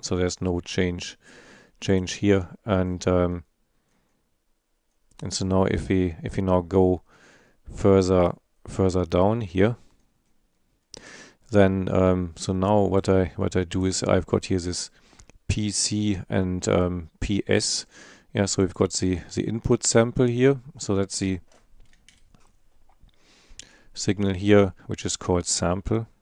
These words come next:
So the signal called, called sample, and then this is multiplied here with C. That's our cosine, cosine term here. So that's C.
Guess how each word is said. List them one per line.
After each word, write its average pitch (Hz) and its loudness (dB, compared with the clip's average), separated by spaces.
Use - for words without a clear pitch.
So - -4
the 95 0
signal 110 0
called, 98 4
called 98 0
sample, 117 4
and 104 -6
then 98 0
this 92 -4
is 95 -8
multiplied 90 -2
here 92 0
with 98 -2
C. 120 -4
That's 98 -2
our 90 0
cosine, 104 0
cosine 104 0
term 98 0
here. 95 0
So - -8
that's 90 -4
C. 104 -2